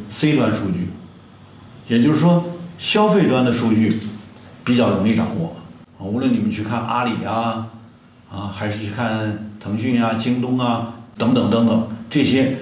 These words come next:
基本上都是掌握的消费端数据。生产端数据呢？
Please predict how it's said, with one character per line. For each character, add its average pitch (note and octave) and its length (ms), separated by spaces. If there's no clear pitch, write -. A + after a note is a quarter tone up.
基 G3+ 240
本 A#2 220
上 G#2+ 160
都 B2 160
是 A2 160
掌 F2 260
握 A2 120
的 F#2+ 280
消 C3+ 200
费 B2 120
端 F2+ 160
数 - 100
据。 F2 240
生 F3 220
产 A#2+ 160
端 A#2+ 140
数 B2 140
据 A#2 140
呢？ G#2+ 120